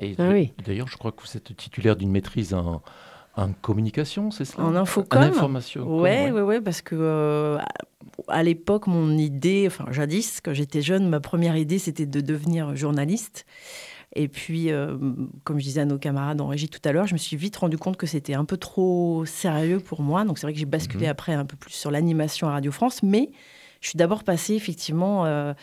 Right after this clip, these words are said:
Speaker 3: par, euh, l'Institut français de presse, en fait, qui est un des plus vieux instituts de, euh, de journalisme, euh, voilà, en France. Euh, c'était à Assas, à Paris deux, donc c'est très sérieux.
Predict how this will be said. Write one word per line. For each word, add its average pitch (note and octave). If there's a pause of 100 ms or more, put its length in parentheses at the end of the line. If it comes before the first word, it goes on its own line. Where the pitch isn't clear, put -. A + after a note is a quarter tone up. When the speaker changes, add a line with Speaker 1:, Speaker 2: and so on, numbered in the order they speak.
(500)
Speaker 3:
par, D3
euh, C3
l'Institut D3+
français E3
de -
presse, -
en C#3+
fait, -
qui -
est C3+
un -
des B2+
plus D3
vieux C#3+
instituts -
de, C3+ (720)
euh, -
de C#3
journalisme, D3
euh, C3
voilà, C#3+
en D#3
France. C#4+
Euh, D3
c'était -
à C#3
Assas, D3+
à C3
Paris C3+
deux, E3+
donc C#3
c'est -
très C3+
sérieux. B2